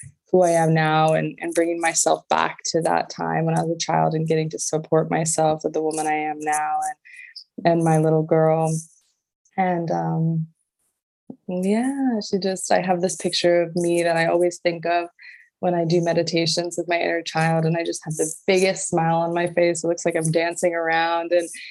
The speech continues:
it's just such a perfect snapshot in time. And, um, yeah, just eternally in the process of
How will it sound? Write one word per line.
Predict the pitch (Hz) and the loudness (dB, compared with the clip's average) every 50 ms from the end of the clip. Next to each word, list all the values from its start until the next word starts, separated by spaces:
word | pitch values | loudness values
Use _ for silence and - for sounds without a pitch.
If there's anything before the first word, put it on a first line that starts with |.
| - - - | -14 -2 0
it's | 175 175 165 - | 0 2 2 2
just | 170 165 160 - - | 0 0 0 0 2
such | 180 175 175 | 2 2 4
a | 180 175 | 2 0
perfect | 175 - - 175 165 165 160 - 165 160 160 165 - - - - _ _ _ _ | 0 0 -2 -2 -2 0 0 0 0 0 -2 -4 -8 -14 -16 -16 _ _ _ _
snapshot | - - - - 180 165 160 156 156 - - - 175 170 180 202 - - | -12 -10 -8 -4 -4 -4 -4 -4 -4 -4 -2 0 2 2 2 0 -2 -4
in | 185 175 170 | -10 -14 -14
time. | 160 - 156 151 156 151 156 170 190 220 240 233 - - - - - - - - - - - _ _ | -12 -8 -6 -4 -4 -2 -2 -2 -4 -6 -8 -12 -14 -18 -20 -20 -20 -20 -20 -20 -20 -20 -20 _ _
And, | - 175 175 170 165 165 156 | 2 2 2 4 2 2 2
um, | 160 156 151 151 151 151 151 151 156 160 160 _ _ _ _ - - _ _ _ _ _ _ _ _ _ _ _ _ _ _ _ _ _ _ _ _ | 2 2 0 0 0 -2 -2 -4 -4 -6 -8 _ _ _ _ -20 -20 _ _ _ _ _ _ _ _ _ _ _ _ _ _ _ _ _ _ _ _
yeah, | 202 202 202 208 226 226 214 170 165 160 | -6 -4 -4 -2 -2 -4 -4 -4 -4 -4
just | 160 170 165 160 - - - - _ _ _ _ _ _ _ _ _ _ _ _ | -4 -4 -4 -4 -6 -8 -10 -16 _ _ _ _ _ _ _ _ _ _ _ _
eternally | - 180 170 - 185 180 175 175 175 175 175 175 | -2 -2 0 0 0 0 2 2 2 2 2 2
in | 175 | 0
the | 175 170 | 0 -2
process | 165 - - 165 165 160 - - - - - - - - - - | -2 0 0 0 0 0 0 -2 -2 -2 -2 -4 -8 -6 -4 -2
of | - 90 90 92 - - 170 156 | 0 0 0 0 0 -2 -4 -6